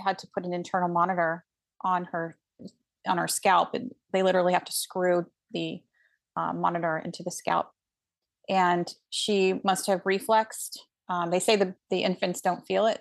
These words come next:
but she must, must have kicked very hard and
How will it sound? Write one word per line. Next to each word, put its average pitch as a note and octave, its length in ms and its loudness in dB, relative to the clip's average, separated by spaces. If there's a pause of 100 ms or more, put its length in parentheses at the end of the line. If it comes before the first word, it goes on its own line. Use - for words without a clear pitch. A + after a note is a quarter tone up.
(120)
but F3 240 0 (420)
she - 160 -4
must, G3 380 -2
must G3 240 -2
have F3+ 200 -2 (140)
kicked - 380 -4 (240)
very F3 240 2
hard F3+ 460 0 (420)
and F3 420 -4